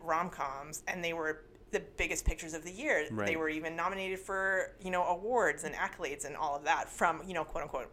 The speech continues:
Speaker 1: rom-coms.
Speaker 2: R-, right. <laughs>
Speaker 1: But they were so well done. You're talking about the snappiness of dialogue. For me, it's the dialogue.
Speaker 2: Mm-hmm.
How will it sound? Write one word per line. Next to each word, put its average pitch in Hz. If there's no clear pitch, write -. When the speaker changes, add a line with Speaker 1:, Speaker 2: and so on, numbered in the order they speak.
Speaker 1:
rom-coms. 196
Speaker 2:
R-, 143
right. 127
<laughs> -
Speaker 1:
But 220
they 226
were 208
so 240
well 233
done. 233
You're 190
talking 214
about 226
the 196
snappiness 185
of 185
dialogue. 147
For 208
me, 208
it's 190
the 190
dialogue. 117
Speaker 2:
Mm-hmm. 101